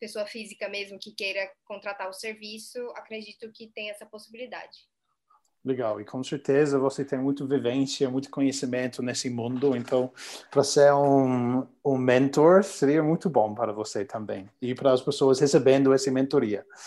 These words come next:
Speaker 2: Então, muito legal. O, o Vitória, na sua dia a dia hoje, óbvio, coisas mudaram um pouco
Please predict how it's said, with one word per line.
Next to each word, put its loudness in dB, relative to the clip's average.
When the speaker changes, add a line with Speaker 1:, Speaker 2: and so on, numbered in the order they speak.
Speaker 2:
Então, 0
muito 0
legal. 2
O, 4
o 0
Vitória, 6
na 4
sua 6
dia 6
a 0
dia 6
hoje, 4
óbvio, 6
coisas 2
mudaram 6
um 2
pouco 2